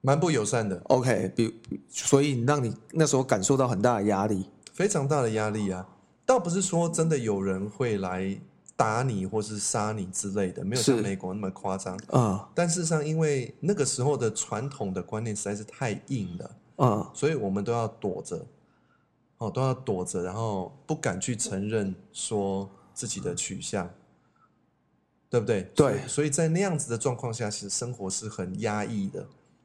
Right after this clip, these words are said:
Speaker 1: 哦，搞不清楚自己的为什么是有，有这样的一个取向跟表-，大家不一样。
Speaker 2: 所以这个件事是主因让老师想要出国去学这个人生教练吗？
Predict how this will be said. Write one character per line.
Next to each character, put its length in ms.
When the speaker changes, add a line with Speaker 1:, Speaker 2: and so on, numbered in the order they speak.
Speaker 1:
哦， 120
搞 200
不 100
清 180
楚 100
自 160
己 100
的 260
为 100
什 140
么 80
是 200
有， 220
有 120
这 160
样 120
的 140
一 80
个 220
取 180
向 220
跟 160
表-， 220
大 100
家 140
不 200
一 140
样。 180
Speaker 2:
所 160
以 20
这 140
个 80
件 240
事 220
是 180
主 360
因 260
让 180
老 180
师 240
想 180
要 240
出 340
国 260
去 400
学 340
这 140
个 320
人 200
生 300
教 280
练 220
吗？ 240